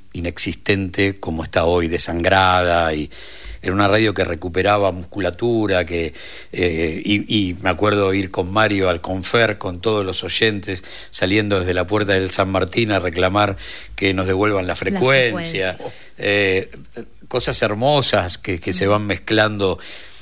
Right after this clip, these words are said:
Speaker 1: Este, Dorita, ¿estaba Dorita?
Speaker 2: Estaba
Speaker 1: ¿O no?
Speaker 2: Dorita.
Speaker 1: ¿Quién era
Speaker 2: Eh,
Speaker 1: Dorita?
Speaker 2: la computa
Speaker 1: La computa
Speaker 2: Dorita.
Speaker 1: Dorita. Claro, por primera vez había una compu, este, arriba de, de, de una mesa de laburo en un, en una radio, ¿no?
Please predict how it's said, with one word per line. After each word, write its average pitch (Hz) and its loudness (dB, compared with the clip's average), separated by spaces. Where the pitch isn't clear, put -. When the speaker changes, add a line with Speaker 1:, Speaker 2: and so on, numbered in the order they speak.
Speaker 1:
Este, 90 0
Dorita, 123 2
¿estaba 127 2
Dorita? 131 -2
Speaker 2:
Estaba 185 0
Speaker 1:
¿O - 4
no? 104 4
Speaker 2:
Dorita. 135 0
Speaker 1:
¿Quién 151 4
era 131 6
Speaker 2:
Eh, 113 6
Speaker 1:
Dorita? 101 0
Speaker 2:
la 196 4
computa 233 2
Speaker 1:
La 254 6
computa 311 -2
Speaker 2:
Dorita. 226 2
Speaker 1:
Dorita. 262 -10
Claro, 147 0
por 123 -2
primera 151 -2
vez 175 -2
había 131 -2
una 123 -6
compu, 110 -4
este, 95 -6
arriba 107 -2
de, 87 -6
de, 92 -2
de 98 -8
una 107 -2
mesa 117 0
de 90 -2
laburo 107 -2
en 90 -4
un, 92 -10
en 98 -10
una 104 -6
radio, 95 -4
¿no? 117 -8